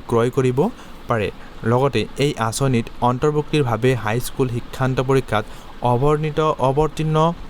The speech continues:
অৱতীৰ্ণ হোৱাৰ বাবে পূৰণ কৰা প্ৰ-পত্ৰখনে কাৰ্যকৰী কৰা হ'ব। যিটো তোমালোকৰ ৰেজিষ্ট্ৰেশ্যন হৈ গ'ল ক্লাছ টেনৰ কেইদিনমান আগত, সেই প্ৰমাণ পত্ৰটো দিলেই হৈ যাব।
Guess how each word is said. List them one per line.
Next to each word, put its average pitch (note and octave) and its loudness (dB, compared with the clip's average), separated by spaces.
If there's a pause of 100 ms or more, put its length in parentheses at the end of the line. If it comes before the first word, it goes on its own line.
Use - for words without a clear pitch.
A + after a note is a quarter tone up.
(380)
অৱতীৰ্ণ C#3+ 2
হোৱাৰ D3 2
বাবে B2+ 2 (140)
পূৰণ C3 2
কৰা G#2 2 (120)
প্ৰ-পত্ৰখনে C3 0
কাৰ্যকৰী A#2+ 2 (100)
কৰা B2+ 2
হ'ব। G#2 0
যিটো A#2+ -2
তোমালোকৰ B2+ 0 (380)
ৰেজিষ্ট্ৰেশ্যন A2+ 2
হৈ B2 2
গ'ল B2+ 2
ক্লাছ A2+ 0
টেনৰ B2 2 (300)
কেইদিনমান B2 2
আগত, C3 0 (300)
সেই E3+ 2 (140)
প্ৰমাণ A#2+ 2
পত্ৰটো C3 2 (320)
দিলেই A#2+ 4
হৈ C3 2
যাব। B2+ 0